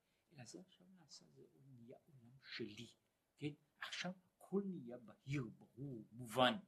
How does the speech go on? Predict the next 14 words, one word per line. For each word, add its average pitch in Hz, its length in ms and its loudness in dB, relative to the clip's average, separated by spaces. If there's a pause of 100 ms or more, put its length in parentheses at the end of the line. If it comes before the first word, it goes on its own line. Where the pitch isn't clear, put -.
(360)
עכשיו, - 220 -20
הדבר - 600 -12
הזה 117 220 -16
הוא, 226 260 -14 (460)
הוא 175 100 -20
דבר 196 340 -20 (120)
שנובע 139 840 0 (500)
מעבר, 202 920 6
הרבה, - 400 -6 (160)
הרבה 127 380 -12
מעבר 151 500 -14
ולמעלה 110 720 -16
מכל 98 420 -20 (100)
הגדרה 101 520 -10